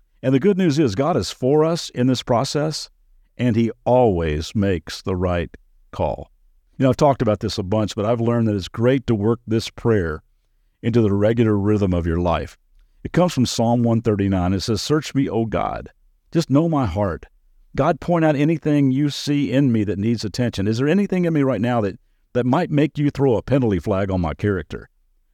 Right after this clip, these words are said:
I'm inviting you to go to the replay monitor with me and take a closer look. And then, after further review, tell me what you see." Years ago, along with that prayer from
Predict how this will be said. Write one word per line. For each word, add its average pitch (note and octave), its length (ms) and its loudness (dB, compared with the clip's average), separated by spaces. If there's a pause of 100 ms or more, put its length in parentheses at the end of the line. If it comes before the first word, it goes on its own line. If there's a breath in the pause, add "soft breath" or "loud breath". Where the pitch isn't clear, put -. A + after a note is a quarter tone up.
I'm E3 220 0
inviting C#3+ 520 2
you A2 360 4
to G2 160 -4
go G#2+ 140 2
to - 20 0
the A2 80 0
replay A2 440 2
monitor G2 460 0
with G#2+ 280 -2
me F2 180 0
and E2+ 80 -2
take - 220 -4
a A2 60 -4
closer G#2+ 380 -2
look. G2 380 -4 (340)
And A2+ 160 -2
then, C#3+ 460 2
after G#2 320 0
further C3 340 0
review, A2 560 0 (560)
tell G3 220 4
me A3+ 100 4
what D#3 240 2
you F2+ 380 2
see." - 460 -8 (520)
Years A#2 220 0
ago, G#2 280 2
along G2+ 260 0
with G#2 120 -2
that G2 220 -4
prayer A2 260 0
from F2+ 320 -4